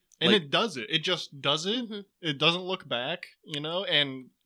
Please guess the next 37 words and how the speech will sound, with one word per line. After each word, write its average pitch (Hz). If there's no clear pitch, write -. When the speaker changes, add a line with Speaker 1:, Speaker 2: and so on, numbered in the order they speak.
Speaker 3:
There's 262
Speaker 1:
it, -
Speaker 3:
no 359
Speaker 1:
the 226
Speaker 3:
warning 254
Speaker 1:
tran-, 196
Speaker 3:
signs. 202
You're 240
Speaker 1:
mm-hmm. -
Speaker 3:
just, 147
Speaker 1:
There's 185
Speaker 3:
you 214
know, 190
Speaker 1:
no 156
Speaker 3:
you're 143
Speaker 1:
warning. 196
Speaker 3:
thrown 359
into 170
it. -
Speaker 1:
And 165
the 165
transitions 180
are 147
perfectly 196
made, 127
'cause 170
basically 202
the 156
transitions, 220
f-, -
like, 131
from 147
one 165
to 170
the 139
next 143
is 143